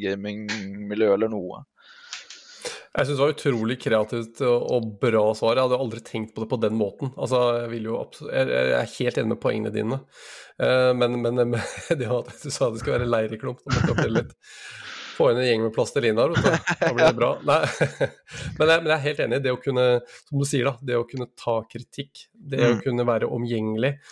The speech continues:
Speaker 2: Altså, alt dette her faller jo inn under det å kanskje være læreklump og være adaptable, da, og være tilpasningsdyktig, som du sier.
Speaker 1: Ikke sant.
Speaker 2: Eh, jeg tror det er fantastisk godt poeng. Eh, virkelig bra re-, reflektert poeng. Eh, veldig bra. Jeg hadde ikke tenkt på det selv, men det var, eh,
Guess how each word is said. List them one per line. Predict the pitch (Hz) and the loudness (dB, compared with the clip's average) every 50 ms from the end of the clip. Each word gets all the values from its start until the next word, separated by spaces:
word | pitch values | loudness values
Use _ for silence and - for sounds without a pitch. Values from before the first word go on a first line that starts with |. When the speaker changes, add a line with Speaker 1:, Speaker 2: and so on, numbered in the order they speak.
| - - - | -20 -14 -8
Speaker 2:
Altså, | - 143 - - | -4 -4 -4 -2
alt | 143 143 147 139 143 | 0 -2 0 0 -2
dette | 127 - 135 | -2 -2 -2
her | 127 - | -4 -4
faller | - - 139 120 110 107 113 131 | -4 -2 -2 0 0 -2 -6 -6
jo | 139 120 | -6 -8
inn | 104 107 104 107 | -8 -6 -4 -4
under | 113 113 | -2 -2
det | 113 110 | -2 -2
å | 110 | -4
kanskje | - 127 113 - 143 135 | -4 -6 -6 -6 -4 -4
være | 123 117 113 113 117 117 117 117 _ _ - - _ - 151 | -2 0 0 0 0 0 -2 -4 _ _ -20 -20 _ -4 0
læreklump | 143 131 123 120 - - 147 143 - | 0 0 0 -2 -2 -4 -6 -4 -4
og | 139 131 127 | -4 -2 -2
være | 127 117 117 127 - | 0 0 0 -2 -4
adaptable, | 135 113 110 117 - _ _ - 123 127 127 | -4 -4 -4 -6 -6 _ _ -12 -8 -8 -6
da, | 143 127 | -6 -6
og | - - 135 127 | -6 -6 -6 -4
være | 131 120 113 110 117 113 | -2 -2 -2 -2 -4 -6
tilpasningsdyktig, | - 131 113 110 - - 117 107 - - - 123 110 107 120 110 113 - - - - 139 | -8 -8 -8 -8 -6 -4 -6 -6 -6 -4 -4 -4 -4 -4 -6 -8 -8 -8 -8 -6 -4 -4
som | 135 - 123 | -4 -4 -8
du | 120 117 | -6 -2
sier. | 131 139 151 139 _ _ _ _ _ _ _ _ _ _ _ - - | -2 -2 -2 -4 _ _ _ _ _ _ _ _ _ _ _ -4 0
Speaker 1:
Ikke | 123 120 120 | 2 2 4
sant. | 123 127 127 127 123 123 123 | 4 4 2 2 0 0 0
Speaker 2:
Eh, | 120 120 120 120 123 123 - - - | -2 -2 -2 -4 -6 -8 -10 -14 -10
jeg | - | -6
tror | - 135 | -2 0
det | 123 120 | 2 2
er | 117 117 | 2 2
fantastisk | - 127 120 - - 123 - - - - 113 117 120 120 | -2 -6 -6 -6 -10 -10 -10 -10 -10 -12 -12 -10 -10 -12
godt | 113 _ - | -12 _ -4
poeng. | - 113 120 139 131 127 131 | -2 -2 -2 -2 -4 -4 -2
Eh, | 123 120 120 120 | 0 0 0 0
virkelig | 117 120 113 - _ - 135 120 117 117 117 117 117 123 120 | -2 -4 -8 -10 _ -10 -6 -4 -4 -2 -4 -4 -4 -6 -2
bra | 113 120 120 120 120 | 0 2 2 2 2
re-, | 123 123 127 127 123 127 - - 131 | 0 -2 -6 -8 -10 -10 -10 -10 -8
reflektert | 123 120 - 127 120 - - - - - | -8 -8 -8 -10 -10 -6 -6 -8 -6 -4
poeng. | 120 123 131 - _ - | -6 -6 -6 -6 _ -14
Eh, | - 131 127 131 127 127 135 139 143 151 _ - 139 | -10 -8 -8 -8 -8 -10 -12 -14 -16 -16 _ -4 -2
veldig | 131 120 117 | -2 -2 0
bra. | 117 | -2
Jeg | 120 135 | 0 0
hadde | 139 123 120 | 0 -2 -2
ikke | 120 - | -4 -4
tenkt | 127 113 - | -6 -6 -6
på | - 123 | -4 -6
det | 123 117 | -4 -2
selv, | 123 123 135 | -2 -2 -2
men | 147 139 139 | -2 -4 -6
det | 135 | -6
var, | 135 127 127 127 131 | -6 -6 -6 -8 -8
eh, | 135 139 139 135 - _ - - - | -10 -12 -14 -16 -18 _ -20 -20 -20